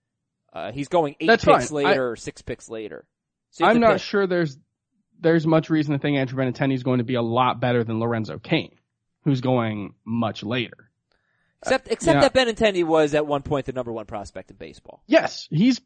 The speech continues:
Speaker 2: he's a very talented hitter. I don't doubt that, but we're also, we're talking, and, and to be clear, Andrew, Andrew Benintendi is going to hit second or third in the Red Sox lineup probably. So there's a lot of value there. That should be a very good lineup as well.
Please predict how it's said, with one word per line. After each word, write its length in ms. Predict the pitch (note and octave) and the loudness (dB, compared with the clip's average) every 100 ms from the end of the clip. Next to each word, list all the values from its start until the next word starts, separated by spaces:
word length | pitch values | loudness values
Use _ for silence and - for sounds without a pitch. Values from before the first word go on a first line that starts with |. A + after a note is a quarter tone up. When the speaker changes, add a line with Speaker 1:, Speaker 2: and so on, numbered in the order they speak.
| _ | _
Speaker 2:
he's 340 | D#3 E3+ G#3 F3+ | -2 0 0 2
a 140 | F#3+ | 2
very 440 | D#3+ A#2 D3 E3 D#3+ | 2 2 4 6 4
talented 420 | D#3+ D3 C3+ B2 | 2 2 0 -2
hitter. 220 | C3 C#3+ A#2+ | 0 0 0
I 100 | A#2+ | -2
don't 360 | A#2 D#3 B2 | 0 0 0
doubt 300 | C3 E3 E3 | -2 -2 -2
that, 220 | A2+ A2+ | -8 -6
but 100 | C3+ | -4
we're 140 | B2+ D#3+ | 0 2
also, 240 | G3+ G3 | 2 -2
we're 160 | D#3+ E3 | -6 -2
talking, 300 | E3 F#3 F3 | 2 2 2
and, 140 | F3+ - _ _ - | -2 -6 _ _ -2
and 160 | A#3 | -2
to 80 | B3+ | 0
be 100 | B3+ | -2
clear, 220 | A3 G3+ | 2 4
Andrew, 260 | F3 E3+ D#3+ _ - | 4 4 -2 _ 0
Andrew 240 | F3+ F3 | 2 2
Benintendi 380 | E3 D3 D3+ C3+ | 0 0 0 0
is 80 | B2 | 0
going 200 | B2+ B2 | -2 -2
to 40 | |
hit 200 | B2 - | -4 -8
second 380 | - A#2+ A#2 A#2+ | -6 -6 -6 -8
or 160 | G#2+ | -8
third 360 | A2 A#2 A2+ A2 | -8 -6 -4 -4
in 40 | A2 | -4
the 60 | |
Red 200 | A2+ G#2+ | -4 -4
Sox 240 | A#2 A2 - | -4 -4 -6
lineup 400 | G#2+ G#2+ G#2+ - | -6 -6 -6 -6
probably. 580 | - A2 A2 G#2 G2+ G#2 | -4 -2 -2 -4 -6 -6
So 360 | - G#2+ G#2+ - | -4 -4 -2 2
there's 200 | D#3+ D3+ | 4 4
a 40 | |
lot 380 | C#3 B2 A#2+ - | 4 4 2 -2
of 120 | A2+ | -6
value 340 | A2 G2+ G2 F#2+ | -6 -6 -6 -8
there. 160 | G2 G2+ | -10 -6
That 140 | A2+ | -4
should 160 | - A#2+ | -4 -2
be 100 | G#2+ | -4
a 40 | |
very 280 | G#2+ F#2+ F#2 | -6 -8 -10
good 120 | F#2 | -10
lineup 300 | E2 E2 - | -12 -14 -16
as 100 | - | -4
well. 300 | B2 B2 G2 | 0 0 -2